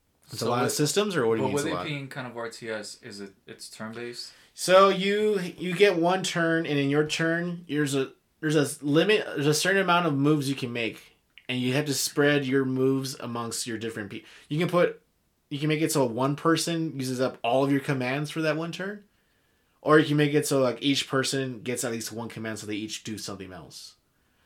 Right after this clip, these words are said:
Speaker 1: But you get a certain amount of moves, okay? Each, when, if you at-, attack some, as soon as you move, uh, like, a person or whatever, like, you can go, there's a certain, each unit has, like, a certain length, right? Like, snipers can't move that far.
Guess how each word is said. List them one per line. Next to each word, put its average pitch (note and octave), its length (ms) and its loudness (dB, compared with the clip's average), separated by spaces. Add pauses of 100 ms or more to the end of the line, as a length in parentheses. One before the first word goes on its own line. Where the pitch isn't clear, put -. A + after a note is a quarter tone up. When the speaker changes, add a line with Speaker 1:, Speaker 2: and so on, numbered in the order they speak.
(280)
Speaker 1:
But C3 120 2
you C#3 60 6
get E3+ 180 6
a E3 40 6
certain F#3 320 2
amount F3 460 2
of A2+ 340 -2
moves, A#2 840 -2 (240)
okay? B2 360 -8 (800)
Each, D#3+ 380 2 (300)
when, D3 160 -2
if C#3 120 0
you C#3 180 4
at-, C3+ 200 0
attack C#3 460 -2
some, D3 300 -2
as B2+ 220 -4
soon E3+ 120 2
as F#3 160 0
you G3 80 0
move, E3 560 2
uh, A2+ 420 0
like, G2+ 240 -8
a F#2+ 200 -10
person C#3 340 -4
or D#3 60 -2
whatever, F#3 460 -4 (540)
like, A2 300 -4
you A#2+ 80 -8
can C3+ 160 -4
go, C3 540 2
there's C3 160 -6
a C3+ 60 -2
certain, D#3 300 -2
each D3 300 -4 (340)
unit C#3+ 480 0
has, B2 160 -4
like, A2 80 -4
a G#2 60 -4
certain A2+ 280 -6
length, F#2 260 -10
right? F#2+ 140 -8
Like, D2 140 -8
snipers A#2 640 -4
can't - 280 -6
move A#2 200 -8
that - 180 -4
far. - 380 -10